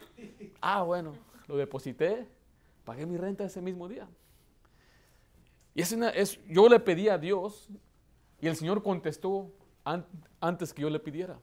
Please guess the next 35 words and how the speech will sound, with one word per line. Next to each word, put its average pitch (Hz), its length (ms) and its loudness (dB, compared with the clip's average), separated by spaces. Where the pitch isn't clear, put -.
Porque 170 220 -4
obviamente 190 320 2
no 170 160 -4
pudieron 160 240 -2
mandar 143 220 -2
el 143 60 -4
cheque 143 220 -6
ese 117 160 -10
día, 185 160 -10
¿verdad 101 220 -14
que 101 100 -18
no? 156 140 -16
Tuvo 156 240 -6
que 151 80 0
haber 139 320 0
por 135 100 -6
lo 127 80 -4
menos 135 400 -4
dos, 143 220 -2
tres 143 240 -4
días 135 360 -8
por 123 100 -10
el 117 80 -10
correo, 143 400 -4
cuatro 127 240 -4
o - 20 -8
cinco 139 300 -6
días 135 260 -2
de 127 80 -4
procesarse. 131 640 -8
Dos 139 180 0
semanas 147 420 -2
antes, 165 440 -6
alguien 139 380 -2
puch-, 135 300 -10